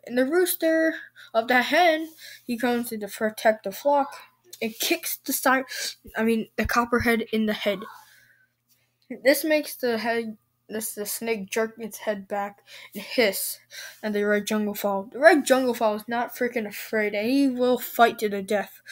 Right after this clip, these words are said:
The jungle, the jungle fowl flies up and kicks the si-, the copper, the snake down and keeps pecking and stomping on his head. The snake then tries to deliver a bite, but then gets ki-,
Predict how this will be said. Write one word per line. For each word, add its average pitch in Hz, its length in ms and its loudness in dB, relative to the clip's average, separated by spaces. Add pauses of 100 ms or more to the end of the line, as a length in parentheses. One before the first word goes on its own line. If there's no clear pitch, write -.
(880)
The 262 160 4
jungle, 311 360 4 (580)
the 240 60 -8
jungle 294 220 4
fowl 262 540 2 (280)
flies 233 380 4
up 226 220 0
and 202 160 -6
kicks - 400 2
the 233 60 -4
si-, - 200 -2 (100)
the - 140 -6
copper, 226 400 0 (160)
the 226 100 -10
snake 220 380 -4
down 196 320 -4 (260)
and 170 140 -14
keeps 202 340 -6
pecking 240 380 0
and 175 180 -8
stomping 240 540 2
on 208 140 -4
his - 160 -8
head. 196 260 2 (540)
The 226 200 2
snake 311 520 2 (260)
then 262 380 0
tries 262 300 2
to 247 80 -10
deliver 226 480 -2
a 196 60 -6
bite, 202 540 0 (520)
but 233 220 -2
then 233 200 0
gets 220 260 -4
ki-, - 300 -6